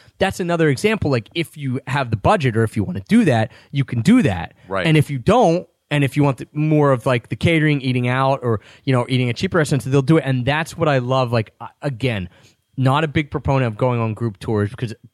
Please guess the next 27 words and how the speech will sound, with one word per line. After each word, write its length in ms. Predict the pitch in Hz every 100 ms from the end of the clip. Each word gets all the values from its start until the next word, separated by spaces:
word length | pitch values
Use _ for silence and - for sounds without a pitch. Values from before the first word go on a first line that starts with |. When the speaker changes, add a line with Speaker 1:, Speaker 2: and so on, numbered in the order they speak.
| _
Speaker 1:
because 300 | - 117 131
in 60 | 110
my 260 | 113 131 135
mind, 240 | 123 110
there's 140 | 110
something 320 | - 117 110 98
different 420 | 117 - 156 160 - - _ -
than 300 | 117 127 120
what 200 | 123 123
this 340 | 107 120 104 120
was. 460 | 110 127 107 92 -
It's, 320 | 131 117 - - _ _ _ _ _
it's 260 | 143 139 -
like 500 | 135 143 127 - -
getting, 400 | 143 135 170 170 151
and, 160 | 139
and 120 | 135
their 120 | 135 120
whole 180 | 147
idea 340 | 160 139 120 113
is, 200 | 107 - _ _ _
"We 140 | - 131
want 240 | 135 127
you 80 | 135
to 60 | -
see 120 | 131
Israel 540 | 117 107 113 110 107